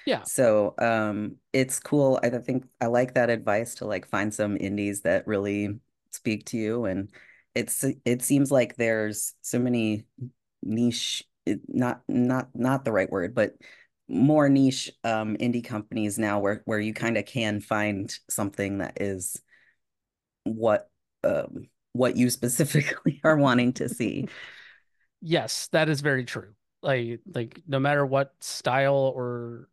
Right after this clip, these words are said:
Speaker 1: or weird concoction of a pro wrestling presentation that you want, there's somebody out there doing it. Um, and that's, that's a really cool thing about, you know, being so focused on the indies like I am, um, and that sort of thing. But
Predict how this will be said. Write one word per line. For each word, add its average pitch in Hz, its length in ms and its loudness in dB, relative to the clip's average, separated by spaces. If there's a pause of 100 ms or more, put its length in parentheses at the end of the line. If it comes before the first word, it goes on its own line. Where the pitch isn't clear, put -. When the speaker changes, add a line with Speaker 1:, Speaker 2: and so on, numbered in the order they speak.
Speaker 1:
or 113 440 -8 (440)
weird 127 400 -6
concoction 123 840 -4 (220)
of 120 180 -2
a 123 60 -4
pro 131 180 -4
wrestling 127 300 -4
presentation 131 540 -8
that 110 100 -8
you 123 120 -12
want, 139 420 0
there's 120 180 -6
somebody 123 360 -2
out 120 200 -4
there 113 240 -10
doing 120 300 -4
it. 117 180 -6 (640)
Um, 107 500 -4 (280)
and 123 160 -2
that's, 123 280 -4
that's 139 280 -4
a 139 40 -6
really 127 240 -4
cool 123 220 -10
thing 117 240 -6
about, 120 300 -6
you 131 60 -10
know, 127 60 -6
being 123 220 -4
so 117 220 -6
focused 117 380 -10
on 120 100 -4
the 117 100 -12
indies 120 340 -10
like 123 200 -12
I 123 180 -16
am, 156 160 -18 (560)
um, 117 480 -6 (160)
and 123 140 -8
that 117 60 -12
sort - 180 -14
of 123 80 -20
thing. 151 320 -18
But 139 240 -18